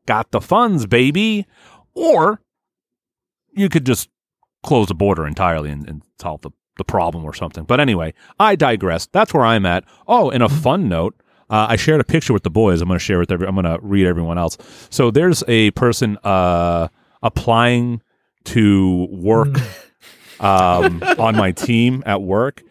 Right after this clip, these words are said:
Speaker 1: So he submitted some code he had as, like, a, like, a sample. However, my,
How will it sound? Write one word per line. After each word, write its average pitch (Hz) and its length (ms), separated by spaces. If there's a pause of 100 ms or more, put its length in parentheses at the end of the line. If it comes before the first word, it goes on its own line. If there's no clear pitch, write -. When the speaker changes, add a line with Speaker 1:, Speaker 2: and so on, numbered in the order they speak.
(180)
Speaker 1:
So 131 200
he 143 180
submitted 180 420
some 175 160
code 143 460
he 101 180
had 82 420 (280)
as, 110 160
like, 110 240
a, 87 200
like, 90 120
a 85 80
sample. 170 580 (400)
However, 131 400
my, 110 160